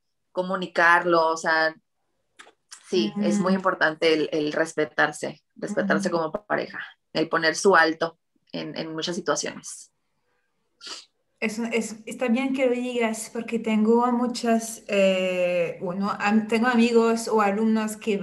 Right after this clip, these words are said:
Speaker 2: o gente que veo y bailan, y a veces bailan en sociales, ni siquiera de competición ni nada. Y sí, hay que manejar, ¿no? De cómo, e-, es, hay seducción, hay seducción. Eh, después de un to-,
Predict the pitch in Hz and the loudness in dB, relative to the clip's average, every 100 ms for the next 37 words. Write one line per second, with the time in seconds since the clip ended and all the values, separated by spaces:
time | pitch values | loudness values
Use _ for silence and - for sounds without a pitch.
0 | - 196 - 226 220 226 220 214 220 226 | -4 -6 -6 -6 0 0 2 2 6 6
1 | 220 214 220 - - - _ - 220 220 | 6 4 -4 -10 -20 -20 _ -6 0 0
2 | 214 208 196 196 - 196 190 220 240 254 | 0 -2 -6 -6 -12 -6 -2 0 0 2
3 | 269 285 262 208 196 190 190 - 185 196 | 2 0 0 0 0 0 -4 -8 -8 -6
4 | 208 196 202 202 208 202 202 - 214 196 | -6 -4 -2 -2 -2 -4 -8 -4 -2 -2
5 | 196 196 196 196 214 202 202 196 190 185 | -2 -6 -8 -8 -6 -6 -8 -10 -10 -10
6 | 202 196 190 196 202 214 247 262 - - | -4 -4 -2 -4 -4 -4 -6 -8 -16 -20
7 | - - _ _ - - - 233 202 175 | -20 -20 _ _ -20 -16 -6 0 0 0
8 | 180 214 202 196 190 196 202 196 185 190 | -2 2 2 2 2 2 0 -2 -6 -6
9 | 190 190 196 180 180 185 175 170 165 - | -8 -4 -4 -6 -10 -10 -8 -8 -10 -10
10 | - - 226 262 - - - - 208 240 | -12 -8 -8 -8 -10 -12 -16 -8 -4 -4
11 | 254 247 233 - 262 269 226 214 - _ | -2 -2 -2 -4 -4 -2 -2 -4 -12 _
12 | _ 196 214 220 220 214 214 247 226 220 | _ -10 -8 -4 -4 -4 -6 -4 -4 -6
13 | - - _ 226 226 233 294 294 302 285 | -20 -20 _ 0 2 2 2 4 2 0
14 | 262 - | -2 -10